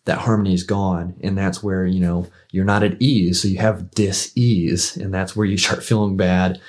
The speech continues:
and things just go downhill from there. Like I said, we're gonna dive into how you can have better prioritization of your tasks and responsibilities so you can have that harmony in your work, in your life. And so we're gonna walk through these next steps on how to do that.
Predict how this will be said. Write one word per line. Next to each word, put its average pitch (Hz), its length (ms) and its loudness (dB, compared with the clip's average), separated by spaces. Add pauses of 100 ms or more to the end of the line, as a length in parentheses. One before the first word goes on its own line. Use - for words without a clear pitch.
and 90 360 -2
things 90 220 -2
just - 300 -8
go 95 160 0
downhill 85 320 -2
from 87 200 -8
there. 65 260 -6 (140)
Like 120 100 4
I 110 40 0
said, 98 120 2
we're 104 100 0
gonna 104 120 4
dive 104 320 2
into 104 160 2
how 131 340 0
you 123 160 2
can 113 120 2
have 104 280 -2
better 104 160 2
prioritization 101 1080 0
of 117 160 2
your 113 100 2
tasks 101 440 -4
and 113 260 0
responsibilities 95 1000 0
so - 60 -4
you 92 100 0
can 90 100 0
have 117 220 2
that 110 260 2
harmony 92 520 2
in 98 200 0
your 92 100 2
work, 90 300 2
in 90 80 0
your 92 120 2
life. 87 460 0 (320)
And 92 380 2
so 101 120 2
we're 90 100 -2
gonna 98 140 0
walk 92 260 2
through 92 160 0
these 90 220 0
next 92 240 0
steps 92 360 -2
on 87 100 0
how 87 160 -2
to 85 80 -4
do 82 160 -2
that. 71 300 -2